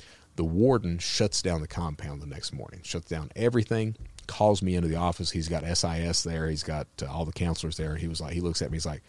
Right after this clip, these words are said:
"Did you give an interview to Wired magazine?" I'm like, "Yeah." He's like, "Don't you know they'll fucking kill you?" <laughs> I'm like, "No." <laughs> He was like,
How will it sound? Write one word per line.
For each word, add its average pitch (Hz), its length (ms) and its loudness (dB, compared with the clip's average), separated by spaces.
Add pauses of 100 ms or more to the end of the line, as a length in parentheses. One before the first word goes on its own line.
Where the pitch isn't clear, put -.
(280)
"Did - 160 -8
you 151 100 0
give 165 220 -4
an - 100 -6
interview 82 420 -2
to - 60 -6
Wired - 380 -6
magazine?" - 540 -10 (340)
I'm - 60 -2
like, 78 240 -2
"Yeah." 87 360 2
He's 80 140 0
like, 85 160 -2
"Don't 90 200 -4
you 87 80 0
know 82 140 2
they'll 73 160 -2
fucking - 340 -4
kill 92 260 0
you?" 95 220 0 (120)
<laughs> - 600 -6
I'm 190 80 4 (140)
like, - 180 6
"No." 160 800 2
<laughs> - 60 -12 (680)
He - 180 2
was - 360 -2
like, - 220 4